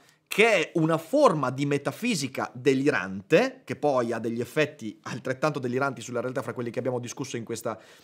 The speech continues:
in questa live, che poi porta fino al dire: "Ok, la competenza non esiste", cioè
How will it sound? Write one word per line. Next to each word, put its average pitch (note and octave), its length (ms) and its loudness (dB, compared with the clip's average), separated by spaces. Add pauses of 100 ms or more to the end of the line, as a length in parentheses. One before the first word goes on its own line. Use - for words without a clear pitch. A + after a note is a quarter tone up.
(140)
in C#3 100 -10
questa E3 460 0
live, G#3 280 -2 (300)
che B3 120 -4
poi C4+ 300 6 (220)
porta A#3+ 520 6
fino A#3+ 580 2
al A3 200 6
dire: D#3+ 560 4
"Ok, D3 500 2 (120)
la F#3 280 0
competenza C4+ 720 2
non D#3 140 0
esiste", F3+ 320 -2
cioè C3 400 2